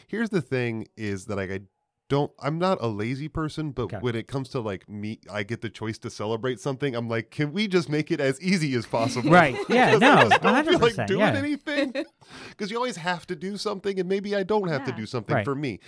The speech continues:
Speaker 1: And plus, I don't like a big deal being made about me in general. I have thought about, now I have a, a few more years until I turn forty,
Speaker 2: Okay.
Speaker 1: despite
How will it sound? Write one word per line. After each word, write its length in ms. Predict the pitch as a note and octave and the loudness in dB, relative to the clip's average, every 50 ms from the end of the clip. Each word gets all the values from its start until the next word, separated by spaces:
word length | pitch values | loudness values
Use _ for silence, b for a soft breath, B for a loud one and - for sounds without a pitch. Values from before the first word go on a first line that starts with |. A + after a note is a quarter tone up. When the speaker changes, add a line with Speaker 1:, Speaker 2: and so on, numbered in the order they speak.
| B B | B B
Speaker 1:
And 80 | C#3+ D3+ | -4 0
plus, 160 | G3 F#3+ D#3 | 0 0 2
I 60 | F3 | 2
don't 120 | D3+ C3+ C3 | 2 2 2
like 120 | B2 A2+ | 0 -2
a 60 | A2 | -2
big 200 | F#2 F#2 G#2 F2 | -4 -4 -4 -2
deal 200 | F2+ G2+ G2 F#2 | -2 0 -2 -2
being 280 | E2+ F#2 F#2+ F#2 F2+ F2+ | -2 -4 -4 -4 -4 -4
made 200 | F2 F2 F2 F2+ | -4 -4 -4 -6
about 260 | D#2 F2 E2+ E2 E2+ | -6 -6 -6 -6 -8
me 240 | E2+ E2+ E2+ D#2+ - b b b b b - | -10 -10 -10 -10 -12 b b b b b -8
in 160 | F#2+ G2 F#2 | -8 -6 -4
general. 420 | F2 G#2 F#2+ F2+ E2+ E2 D#2 b b b b - | -2 -2 -2 -2 -2 -4 -6 b b b b -4
I 80 | C#3 | -2
have 360 | D3 D3 F3+ G3+ A3 A3+ - - - - | -2 0 0 0 0 -2 -4 -8 -4 0
thought 220 | E3 D#3+ D#3 C3+ | 2 2 2 2
about, 320 | A#2+ G2+ G2+ F#2 F2 - G#2 | 0 0 -2 -2 -2 -2 -2
now 100 | G#2+ A#2 | -2 -2
I 60 | C3 | -2
have 220 | C#3 D3 C#3 A#2+ | -2 -2 -2 0
a, 200 | A#2+ G2+ E2 - - | 0 -2 -2 -4 -6
a 100 | - G#2 | -8 -10
few 240 | - - - C#3 C#3+ | -10 -8 -4 -4 -2
more 200 | C3 B2+ A#2+ A2+ | 0 0 0 -2
years 340 | G#2+ A2 A#2+ A#2+ A2+ G2+ - | -2 -2 -2 -2 -2 -2 -4
until 320 | F#2 F2+ - - G2 F#2 | -6 -8 -6 -4 -2 -2
I 100 | F2+ F2 | 0 -2
turn 360 | F2+ - - G#2 F#2+ F#2 F#2 F2 | -2 -2 -2 -2 0 0 -2 -2
forty, 500 | - B2+ B2+ A2 F2+ E2+ F2 F2+ - _ _ - | 0 2 2 2 2 -2 -4 -8 -10 _ _ -8
Speaker 2:
Okay. 220 | A#2+ A#2+ G#2+ G2+ G#2+ - | -6 -6 -6 -6 -4 -6
Speaker 1:
despite 400 | G#2+ - - A2 G2+ G2 - | -6 -4 -2 -2 -2 -2 -2